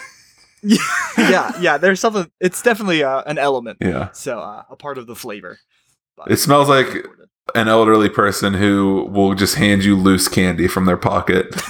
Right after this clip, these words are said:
Speaker 2: <laughs> Yeah, yeah. If you got a hold of that purse, that purse smells like this bingo hall.
Speaker 1: Yeah. Um,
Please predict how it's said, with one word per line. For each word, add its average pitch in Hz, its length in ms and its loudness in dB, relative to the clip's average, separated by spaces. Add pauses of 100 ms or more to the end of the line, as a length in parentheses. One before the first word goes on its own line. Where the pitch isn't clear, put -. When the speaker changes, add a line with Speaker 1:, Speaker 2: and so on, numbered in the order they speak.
(340)
Speaker 2:
<laughs> 185 200 -6
Yeah, 127 180 -10 (340)
yeah. - 140 -4 (540)
If - 160 -2
you 220 120 2
got 202 140 4
a 160 60 2
hold 175 200 0
of 170 60 -4
that 165 160 0
purse, 170 440 -6 (140)
that 143 180 -6 (140)
purse - 380 -4
smells 120 360 -8
like 113 160 -10
this 110 100 -20
bingo 107 280 -18
hall. - 120 -18
Speaker 1:
Yeah. 69 340 0 (200)
Um, 98 440 4